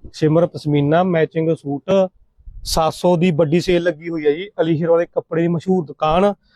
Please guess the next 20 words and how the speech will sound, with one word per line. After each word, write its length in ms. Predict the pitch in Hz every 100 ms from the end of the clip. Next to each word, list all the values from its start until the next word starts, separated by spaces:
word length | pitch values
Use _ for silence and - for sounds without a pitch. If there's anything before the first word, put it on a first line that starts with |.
| _ _ _ -
ਥਾਣਾ 220 | 156 156
ਰੋਡ 140 | 170 185 -
ਭੀਖੀ 360 | 208 - 139
ਜੀ, 160 | 113 107 _ _ _ _ _ _ _ _ -
ਜ਼ਿਲ੍ਹਾ 240 | 143 160
ਮਾਨਸਾ 420 | 196 170 139 135 117
ਜੀ। 120 | 107 _ _ _ -
ਨੰਬਰ 340 | 139 143 147 175
ਦਿੱਤਾ 260 | 156 165
ਹੋਇਆ 140 | 175 202
ਜੀ 120 | 202
ਅਠੱਤਰ 460 | _ 214 - 202
ਤਿੰਨ 240 | 180 185 190
ਛਿਹੱਤਰ 380 | 220 190 196 196
ਪਚਾਸੀ 540 | - - 185 - 226
ਇੱਕ 120 | 170 -
ਸੌ 160 | 202 202
ਇੱਕ 180 | 175 -
ਤੇ 140 | -
ਜੀ, 180 | 190 196